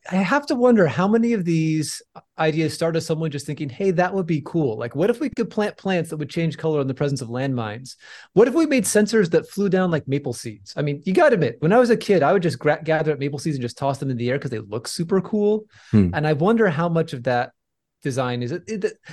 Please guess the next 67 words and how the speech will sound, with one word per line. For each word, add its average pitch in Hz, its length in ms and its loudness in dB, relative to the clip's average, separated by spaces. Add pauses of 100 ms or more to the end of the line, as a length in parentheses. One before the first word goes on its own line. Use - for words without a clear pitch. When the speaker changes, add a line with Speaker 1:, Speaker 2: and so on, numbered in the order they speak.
Speaker 1:
not 277 320 0
like 185 180 4
the 170 100 2
whole 185 240 0
thing. 113 200 -4
I 113 40 -6
mean, 143 100 -6
it 156 40 -2
has 196 160 0
to 147 200 -4
withstand 139 560 -2
rounds 127 320 -2
of 120 80 -6
engineering 123 720 -2
and 117 240 -8 (440)
funding 139 480 2
and 120 100 0
all 120 180 0
sorts 127 200 -4
of 120 60 -6
stuff. 120 200 -4
But 147 80 -6
that 170 220 -6
first 285 260 -2
initial 220 320 2
germ 175 420 -2
of 156 140 -4
an 147 80 -4
idea 131 340 -2
is 123 80 -4
like, 123 180 -4
"Hey, 294 260 -6
this 196 180 -10
would 285 80 -6
be 165 120 -2
really 123 240 -4
cool." 120 360 -6 (840)
Speaker 2:
Yeah, 123 140 4
you 113 220 6
wonder 135 320 4
if 101 140 2
that's 107 260 2
right. 113 180 2
Was 107 160 2
it 113 120 0
the 110 100 2
use 113 320 2
case 110 240 2
that 110 80 2
came 104 240 2
first 104 320 2
and 95 120 0
then 92 120 2
you 107 80 2
figure 117 240 2
out - 80 -2
how 131 80 2
to 131 80 2
do 143 180 4
it, 143 160 2
or 107 80 0
was 98 200 2
it 85 100 -8
the 87 100 2
other 78 140 -2
way 78 100 -2
around? 80 500 -4